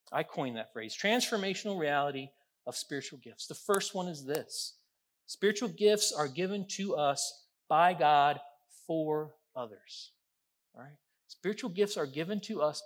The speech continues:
by God for others. Now, to be clear, we are blessed by our spiritual gifts. We will,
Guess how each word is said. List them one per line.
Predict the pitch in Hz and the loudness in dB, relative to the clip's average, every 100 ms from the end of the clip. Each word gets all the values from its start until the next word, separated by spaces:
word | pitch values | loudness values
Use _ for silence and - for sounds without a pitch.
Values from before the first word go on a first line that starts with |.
| - | -8
by | 135 147 185 190 | -4 -2 -2 -4
God | 147 113 113 117 _ _ _ _ - - | -6 -6 -8 -12 _ _ _ _ -20 -12
for | 147 151 143 - - | -6 -4 -4 -6 -16
others. | 135 127 110 - - _ _ _ _ _ _ 165 | -16 -16 -20 -20 -20 _ _ _ _ _ _ 6
Now, | 170 | 6
to | |
be | 175 | 6
clear, | 190 254 269 165 147 - - _ | -2 2 6 6 4 -4 -20 _
we | 180 233 | 2 6
are | 226 | 6
blessed | 156 165 202 180 - | 6 8 8 8 4
by | 160 160 | 8 8
our | 156 | 8
spiritual | - 165 165 | 2 -4 -6
gifts. | 147 196 - 180 | -2 0 0 -2
We | 214 | 2
will, | 240 220 | 4 4